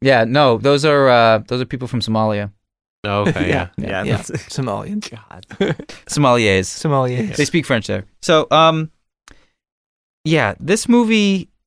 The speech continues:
Speaker 1: starts off, actually, I was like, "Oh, this isn't, this isn't too bad." But the thing that I, the, the problem I had is, you know, you don't know what's going on in that opening scene, right? You don't really know why they want
Speaker 3: Nope.
Speaker 1: these, these, these, these people or the kid.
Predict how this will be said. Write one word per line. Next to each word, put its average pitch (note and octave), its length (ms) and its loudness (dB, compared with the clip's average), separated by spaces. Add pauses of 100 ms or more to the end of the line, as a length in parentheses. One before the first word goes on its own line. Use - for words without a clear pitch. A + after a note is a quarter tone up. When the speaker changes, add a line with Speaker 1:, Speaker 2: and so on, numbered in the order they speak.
(540)
Speaker 1:
starts F3 360 0
off, D3+ 360 2
actually, D#3 380 -2
I C3+ 80 4
was D3 120 0
like, C3 260 0
"Oh, F#4 160 2
this F4+ 120 -8
isn't, F#4 280 -2 (200)
this E4 120 -6
isn't E4+ 140 -4
too C4+ 100 2
bad." G3+ 220 4
But F#3 120 -2
the F3 80 -6
thing A#3+ 240 2
that F#3+ 100 2
I, E3 140 0
the, - 140 -4 (120)
the E3 120 0
problem G#3+ 260 2
I F3+ 80 2
had D#3+ 80 4
is, C3+ 140 -2 (880)
you D#3 80 2
know, D3+ 120 4
you D3+ 120 2
don't G#3 180 2
know F#3+ 100 2
what's F#3 140 0
going E3 240 2
on C#3+ 140 4
in C3 60 2
that A#2+ 120 4
opening B2 280 0
scene, G2+ 280 0
right? G2 260 0 (420)
You C#3 80 0
don't D#3 140 0
really D3 200 4
know C3 240 6
why A#2 380 2
they A#2 80 4
want A2 180 0
Speaker 3:
Nope. D#3 120 4
Speaker 1:
these, - 100 -6
these, A2 260 -6
these, - 380 -6
these A2+ 180 -4
people A2+ 260 -2
or G#2 80 2
the G2 100 -4
kid. B2 340 0